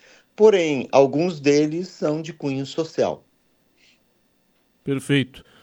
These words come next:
Speaker 2: Ah, e, e imagino também uma, uma experiência muito válida, uma, uma,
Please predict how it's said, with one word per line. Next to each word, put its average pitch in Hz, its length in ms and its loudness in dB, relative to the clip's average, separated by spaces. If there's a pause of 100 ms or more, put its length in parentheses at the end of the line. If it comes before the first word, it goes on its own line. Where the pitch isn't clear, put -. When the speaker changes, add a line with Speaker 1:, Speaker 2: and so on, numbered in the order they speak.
(240)
Speaker 2:
Ah, 131 400 -4
e, 156 220 -6
e - 20 -6
imagino 170 420 2
também 180 460 0
uma, 143 580 -2 (140)
uma 120 160 -10
experiência 135 800 -2
muito 127 240 -8
válida, 143 420 2
uma, 123 180 -2
uma, 120 440 -8